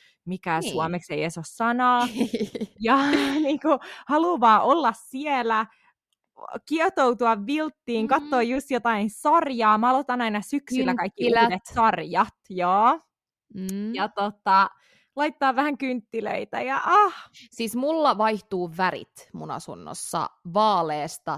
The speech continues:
Speaker 2: tummempaan. Mulla
Speaker 1: Joo.
Speaker 2: on semmonen niin kuin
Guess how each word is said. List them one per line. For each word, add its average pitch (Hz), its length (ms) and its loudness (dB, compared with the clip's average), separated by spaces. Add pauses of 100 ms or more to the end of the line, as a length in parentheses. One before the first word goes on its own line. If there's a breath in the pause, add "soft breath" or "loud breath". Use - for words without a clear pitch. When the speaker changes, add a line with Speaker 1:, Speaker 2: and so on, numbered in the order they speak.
(140)
Speaker 2:
tummempaan. 87 920 -8 (360 soft breath)
Mulla 208 200 2
Speaker 1:
Joo. 180 80 2
Speaker 2:
on 185 60 2
semmonen 214 280 2
niin 190 240 -12
kuin 185 460 -4